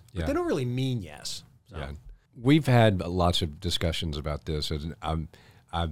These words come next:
Speaker 2: share with people a lot that committees are cul-de-sacs where good ideas go to die. And I focus on, <laughs>
Speaker 1: Yeah,
Speaker 2: on
Speaker 1: we,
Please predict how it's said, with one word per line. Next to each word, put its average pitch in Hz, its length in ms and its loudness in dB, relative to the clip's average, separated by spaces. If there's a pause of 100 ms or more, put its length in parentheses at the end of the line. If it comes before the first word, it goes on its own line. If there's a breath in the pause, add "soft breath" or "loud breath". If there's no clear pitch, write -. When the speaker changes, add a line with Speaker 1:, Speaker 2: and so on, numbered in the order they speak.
(100)
Speaker 2:
share 98 280 -2
with 92 140 -4
people 80 280 -4
a 80 60 -2
lot 80 240 -2
that 80 160 -4 (560 soft breath)
committees 107 500 2
are 87 80 -2
cul-de-sacs 85 720 -2
where 80 180 -2
good 80 200 -4
ideas 78 380 -4
go 76 160 -4
to 69 100 -8
die. 62 380 -8 (580 soft breath)
And 82 120 -4
I 90 140 2
focus 101 460 0
on, 85 260 0
<laughs> 87 180 0
Speaker 1:
Yeah, 135 680 4
Speaker 2:
on 147 100 6
Speaker 1:
we, 147 140 0